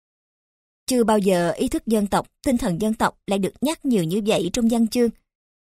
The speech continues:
Tái hiện quá khứ với cảm thức và cảm xúc của con người thời đại mới, với mục đích cuối cùng là ấp ủ tinh thần yêu nước, khích lệ lòng tự hào dân tộc, chi phối ngòi bút của các tác giả viết tiểu thuyết lịch sử.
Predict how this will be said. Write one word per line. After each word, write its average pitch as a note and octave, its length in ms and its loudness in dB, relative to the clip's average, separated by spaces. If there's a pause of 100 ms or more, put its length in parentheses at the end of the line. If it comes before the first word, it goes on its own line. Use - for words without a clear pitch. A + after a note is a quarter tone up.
(100)
Tái C#4+ 180 2
hiện A3+ 260 0
quá C4 160 0
khứ C#4+ 360 -2
với D#4 100 -4
cảm F#3 260 -2
thức E4+ 200 -8 (100)
và F#3+ 140 -4
cảm D#3 240 -4
xúc E4 200 -4
của A#3+ 100 -4
con A#3 280 -2
người F#3+ 220 0
thời F3 180 -2
đại D3+ 160 -2
mới, A#3+ 320 0 (380)
với B3 120 4
mục C4+ 220 -2
đích - 220 -2
cuối D4 220 -2
cùng F#3+ 280 0 (260)
là G3+ 160 0
ấp - 360 -6
ủ E3+ 300 0
tinh B3+ 140 0
thần G3+ 200 -2
yêu B3 260 -4
nước, D4+ 280 0 (240)
khích - 140 -8 (100)
lệ F3+ 240 2
lòng G3 220 -2
tự F#3 160 -2
hào G#3 220 -2
dân C4 300 -2
tộc, - 200 0 (280)
chi A#3 160 2
phối C4 260 0
ngòi A#3 240 -2
bút G#3+ 240 -8
của G3 100 -4
các C#4+ 240 -8
tác D4+ 160 -8
giả F3 340 0
viết C#4+ 340 -6
tiểu F3 260 -2
thuyết D#4 240 -6
lịch F#3+ 120 -2
sử. F#3 360 0